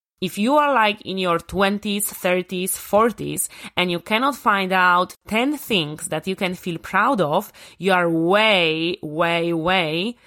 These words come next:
too hard on yourself. Come on, think about it. If you are a mother, come on, you gave birth to another human being. You can be freaking proud of that. If you can swim,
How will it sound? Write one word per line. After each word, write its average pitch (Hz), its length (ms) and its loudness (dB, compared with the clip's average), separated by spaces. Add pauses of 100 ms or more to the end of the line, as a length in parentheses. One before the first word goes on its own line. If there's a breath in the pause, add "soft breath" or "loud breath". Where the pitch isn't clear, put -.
(160 soft breath)
too 277 200 0
hard 170 500 2
on 160 180 -2
yourself. - 600 -4 (200)
Come 311 180 2
on, 214 240 2
think 294 320 -4
about 165 320 -2
it. - 220 -10 (240 loud breath)
If - 180 -8
you 240 140 2
are 311 180 2
a 285 80 0
mother, 220 640 0 (360)
come 190 220 0
on, 151 300 0 (180)
you 170 200 0
gave 226 380 0
birth 185 360 2
to 185 120 0
another 165 400 2
human 160 500 0
being. - 300 -6 (220 loud breath)
You 254 160 2
can 269 240 0
be 214 100 0
freaking 190 460 -4
proud 151 380 0
of 143 160 -6
that. 127 400 -2 (220)
If 196 220 -6
you 262 300 0
can 269 340 -2
swim, 247 800 2